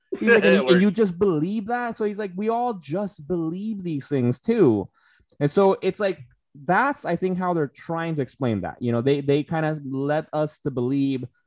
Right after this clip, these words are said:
Speaker 1: That's why nobody knows all these shit, because these are people who were created by the timekeepers, who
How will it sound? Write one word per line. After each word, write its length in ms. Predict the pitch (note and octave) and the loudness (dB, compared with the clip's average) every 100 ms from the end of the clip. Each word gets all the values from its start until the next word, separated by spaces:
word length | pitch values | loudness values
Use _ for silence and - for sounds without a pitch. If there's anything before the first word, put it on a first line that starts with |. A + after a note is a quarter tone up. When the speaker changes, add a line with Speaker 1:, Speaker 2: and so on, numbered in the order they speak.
| _ _ - | _ _ -2
Speaker 1:
That's 240 | E3 G3 | -2 0
why 100 | G#3 | 0
nobody 420 | F#3 F3+ F3 E3+ | 2 2 2 0
knows 440 | D3+ D3 D#3 E3+ D#3 | 0 0 0 -2 -2
all 80 | C#3 | -4
these 160 | C3+ | -6
shit, 220 | - D#3 | -6 -6
because 280 | D#3 C#3 B2 A2 | -6 -4 -6 -6
these 220 | E3 F#3 | -6 -6
are 60 | |
people 280 | F3+ F3 D#3 | -6 -6 -8
who 80 | D3+ | -4
were 160 | C3+ A#2+ | -2 -4
created 1080 | - - C3 C3 D3+ F3+ A3+ A#3 G3 C#3 B2 | -2 0 2 0 -4 -2 -2 4 4 4 -2
by 120 | B2 | -2
the 80 | A#2+ | -2
timekeepers, 540 | D#3 F3 D#3 A#2+ B2 | -2 -2 -2 -4 -2
who 180 | C#3+ | -4